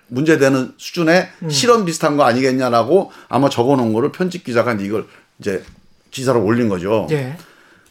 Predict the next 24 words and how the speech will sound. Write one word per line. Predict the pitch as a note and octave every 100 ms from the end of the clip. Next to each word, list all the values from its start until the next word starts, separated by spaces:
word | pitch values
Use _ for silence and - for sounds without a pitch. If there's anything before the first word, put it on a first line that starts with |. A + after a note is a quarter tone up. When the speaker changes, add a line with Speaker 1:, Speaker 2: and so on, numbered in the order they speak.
| _ _ _
Speaker 1:
이거에 | - E3 A3 G#3+ G3+
대해서 | F3 D#3+ C3+ E3+ D3
저희가 | C#3+ C3+ C#3
이제 | B2
여러 | A2 A2 A#2
번 | A#2 A2+ C#2+
문제 | G#2 A2 A2
제기도 | G#2+ G#2 A2
하고 | A#2+ A#2 A2 -
했는데 | B2+ C3 A#2+ A#2 A#2
일단은 | A2 C#3 C3+ B2+
뭐 | C3 -
사실은 | - B3+ B3 A#3 A3 F#3+
뭐 | F3+
그런 | F#3 G#3+
비슷한 | E3+ - F#3
워딩이 | B2+ C#3 A#2+
있었지 | A2+ B2+ B2+
않았냐 | F#2 G#2+
이러고 | A#2 B2+
넘어가 | G2 B2 A2
버려-, | F2+ D#2+ - - _ -
버린 | A#2+ A#2+
거예요. | G2 E2+ A#2 E2+